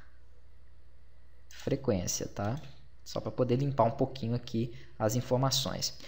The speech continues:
O parcelar é contas receber. Nada muda.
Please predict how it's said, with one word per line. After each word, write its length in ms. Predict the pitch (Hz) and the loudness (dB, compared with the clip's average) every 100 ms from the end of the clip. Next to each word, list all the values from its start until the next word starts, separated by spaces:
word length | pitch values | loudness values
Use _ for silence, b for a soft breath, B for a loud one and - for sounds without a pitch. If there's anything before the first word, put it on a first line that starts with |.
| B B B | B B B
O 80 | 160 | 10
parcelar 760 | 165 151 - 175 135 120 107 131 | 12 12 12 12 12 12 10 8
é 100 | 131 | 6
contas 600 | - 123 104 101 101 - | 6 2 2 2 4 2
receber. 840 | - 127 120 - 120 107 110 165 - - - - - - - - - - - - - - - - - - - - - - b b b b b - | 4 4 6 6 4 4 4 2 -2 -8 -10 -10 -10 -10 -10 -10 -10 -10 -10 -10 -10 -10 -10 -10 -10 -10 -10 -10 -10 -10 b b b b b -4
Nada 380 | 117 110 107 135 | 0 2 6 6
muda. 460 | 143 156 190 202 | 6 4 4 4